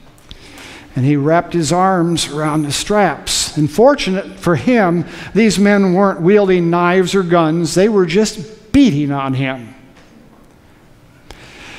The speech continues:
Many people in the world will cry, "Help, police!" Roy didn't. Roy said, "Dear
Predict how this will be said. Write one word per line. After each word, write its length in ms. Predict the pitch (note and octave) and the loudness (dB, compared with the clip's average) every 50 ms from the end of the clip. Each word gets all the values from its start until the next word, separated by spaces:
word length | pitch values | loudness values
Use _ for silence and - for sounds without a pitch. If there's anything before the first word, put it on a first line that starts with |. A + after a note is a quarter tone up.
| - - - - - | -20 -20 -20 -6 0
Many 280 | D#3+ F#3 B3 C#4 D4 | 2 4 6 4 4
people 680 | A#3 - - B3 B3 B3 A#3+ A3 G#3+ A3 A3 G#3+ G3+ F#3 | 4 2 2 2 2 2 2 2 2 2 0 0 -2 -2
in 80 | F3+ | -2
the 100 | F3+ F#3 | 0 0
world 600 | F3+ F#3+ A3 A3+ G#3 F#3 F3 F3+ F3 E3+ D3 B2+ D3+ | 2 4 4 4 4 4 2 0 -2 -4 -6 -6 -2
will 160 | E3 F3 E3+ | -2 -2 -2
cry, 720 | E3+ - - G3+ G3 F#3+ G3 F#3+ F#3+ F#3 F#3 F3 D#3+ - - - - - - - | -2 -2 -2 0 2 2 2 2 0 0 -2 -4 -6 -8 -12 -18 -20 -20 -12 -2
"Help, 240 | - - F4+ C#4+ - - - - - - | 0 0 0 0 -4 -10 -18 -16 -4 0
police!" 760 | D4+ F#4 F#4+ G4+ G4 B3+ - - - - - - - - - - - - - - - - - _ - - - _ _ _ - - - - - - - - - - - - - - - - - - - - - - - - - - - | 2 2 4 4 4 2 0 -2 -8 -10 -10 -10 -12 -12 -14 -16 -18 -20 -20 -20 -20 -20 -20 _ -20 -20 -20 _ _ _ -20 -20 -20 -20 -20 -20 -20 -20 -20 -20 -20 -20 -20 -20 -20 -20 -20 -20 -20 -20 -20 -20 -20 -20 -20 -8 -2
Roy 240 | D3 E3+ F3+ F3 F3 | 0 2 4 4 4
didn't. 440 | E3 F#3 F#3 E3 C#3+ - - - - - - - - - - - - - - - - - - - - - _ - - - - - - - - - - - - - - | 4 2 2 2 -2 -6 -12 -16 -20 -20 -20 -20 -20 -20 -20 -20 -20 -20 -20 -20 -20 -20 -20 -20 -20 -20 _ -20 -20 -20 -20 -20 -20 -20 -20 -18 -16 -16 -18 -8 -2
Roy 260 | D#3 F3 F#3 F#3+ F#3 | 0 2 4 4 2
said, 520 | E3 - - F3+ E3 D#3+ D#3 D3+ D3 C3+ - - - - - - - - - - - - - - - - - - - | 0 0 0 0 0 0 -2 -4 -6 -8 -10 -12 -16 -20 -20 -20 -20 -20 -20 -20 -20 -20 -20 -20 -20 -20 -20 -10 0
"Dear 600 | - C4+ B3 A#3 A3 G3 F3+ E3+ D#3+ C#3+ - - | 2 4 6 6 6 4 2 0 -4 -6 -8 -12